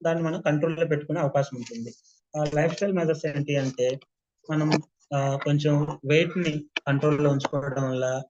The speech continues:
తర్వాత మాంసాహార ఉత్పత్తులను తక్కువగా తినటం వలన, ఇందాక చెప్పినట్టు, ఆ, ఆల్కహాల్, ఆ, బీర్ మరియు ఈ బే-, ఆ, కూల్ డ్రింక్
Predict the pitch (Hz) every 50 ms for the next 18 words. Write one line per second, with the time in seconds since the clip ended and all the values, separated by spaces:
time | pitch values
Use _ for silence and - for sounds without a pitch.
0 | _ _ - - _ _ _ - 143 139 143 139 135 135 139 131 131 131 123 127
1 | 135 - - _ _ _ _ _ _ _ 147 139 143 147 165 156 170 180 165 165
2 | 160 156 156 151 147 151 151 151 147 147 147 143 139 135 135 139 - - _ _
3 | _ _ _ - 143 - - 160 151 156 147 147 139 131 127 143 135 131 123 120
4 | 123 123 131 139 - _ _ _ _ _ _ - 156 165 175 175 170 165 156 147
5 | 147 151 147 139 139 - 135 131 135 - - _ _ _ _ _ _ _ _ _
6 | _ _ 143 139 139 139 143 151 147 151 147 143 147 151 127 139 135 135 139 147
7 | 147 - _ _ _ _ _ _ _ _ _ 135 131 131 127 127 - 120 139 139
8 | 143 143 147 147 147 147 - _ _ _ _ _ _ _ _ _ _ _ _ _
9 | - 147 143 135 135 135 135 131 135 143 139 139 135 135 123 135 147 160 - 151
10 | - 143 131 123 117 117 117 113 113 110 - - _ _ _ _ _ _ _ _
11 | _ _ _ _ _ _ _ _ _ - 156 156 147 156 147 147 147 143 147